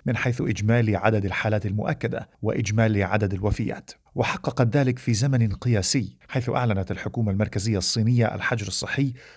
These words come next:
في الثالث والعشرين من كانون الثاني يناير عشرين عشرين. وفي التاسع عشر من شباط فبراير من نفس العام، انخفض عدد الحالات الجديدة من أربعة عشر ألف ومائة وثمانية حالة في الثالث عشر من نفس الشهر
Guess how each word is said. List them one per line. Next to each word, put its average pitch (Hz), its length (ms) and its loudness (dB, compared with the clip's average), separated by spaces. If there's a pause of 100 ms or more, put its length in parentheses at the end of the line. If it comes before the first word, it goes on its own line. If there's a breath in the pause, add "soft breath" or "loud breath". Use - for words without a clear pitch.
في 180 100 -4
الثالث 190 380 -2
والعشرين 127 460 0
من 117 160 4
كانون 113 320 2
الثاني 107 460 0
يناير 101 460 2
عشرين 95 420 -2
عشرين. 90 560 -6 (260)
وفي 101 180 -4
التاسع 110 480 2
عشر 104 260 0
من 95 160 -2
شباط 104 340 -2
فبراير 110 560 2
من 98 120 2
نفس 90 200 -2
العام، 123 360 0 (340 loud breath)
انخفض 135 420 -2
عدد 98 280 0
الحالات 101 440 0
الجديدة 123 520 0 (280 loud breath)
من 120 120 6 (220)
أربعة 110 440 0
عشر 104 380 0
ألف 113 400 -2
ومائة 98 340 0
وثمانية 101 600 0
حالة 120 360 4 (240 loud breath)
في - 140 -4
الثالث 107 440 0
عشر 101 320 -4
من 98 160 0
نفس 107 220 -2
الشهر 135 360 -2